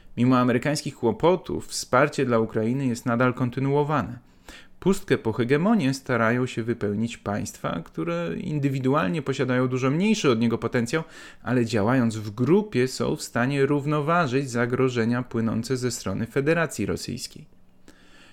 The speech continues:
Największym dla nich wyzwaniem jest znalezienie dobrej formuły współpracy i odsunięcie dzielących je różnic na dalszy plan. Nie oznacza to jednak, że najgorsze mamy za sobą. Przeciwnie,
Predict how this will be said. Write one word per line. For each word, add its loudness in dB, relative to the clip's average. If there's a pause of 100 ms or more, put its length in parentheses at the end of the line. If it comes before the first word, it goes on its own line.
(180)
Największym 2
dla 4
nich 2
wyzwaniem 2
jest -2
znalezienie 2
dobrej 2
formuły 2
współpracy -2
i -4
odsunięcie 0
dzielących 0
je -2
różnic -4
na -6
dalszy -8
plan. -12 (760)
Nie 6
oznacza 2
to 4
jednak, 4
że -2
najgorsze 0
mamy 2
za -2
sobą. -2
Przeciwnie, -2